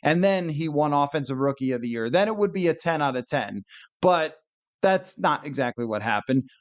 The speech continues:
I'll give myself an eight on that. There was a lot of players who were drafted high that were offensive weapons. I think it's fair to give myself an eight on nailing Garrett Wilson,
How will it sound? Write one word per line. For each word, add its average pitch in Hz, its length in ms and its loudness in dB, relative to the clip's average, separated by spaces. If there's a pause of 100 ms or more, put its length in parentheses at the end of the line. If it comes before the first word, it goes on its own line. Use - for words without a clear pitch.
(120)
I'll 277 140 6
give 339 180 -4
myself 320 480 2
an 208 160 -2 (400)
eight 214 520 2 (140)
on 285 240 4
that. 262 320 2
There 247 120 4
was 302 140 0
a 254 60 4
lot 220 300 4
of 240 200 0
players 202 400 0
who 165 100 -8
were 175 120 0
drafted 175 460 0
high 147 460 -2 (280)
that 175 180 4
were 170 160 -2
offensive 190 560 0
weapons. 123 640 -2 (240)
I 175 100 4
think 247 160 2
it's 220 140 -6
fair 185 480 0
to 156 60 -8
give 165 160 0
myself 156 420 2
an 139 180 -2
eight 160 300 -2
on 131 300 0
nailing 143 640 0 (140)
Garrett 165 300 4
Wilson, 143 440 -2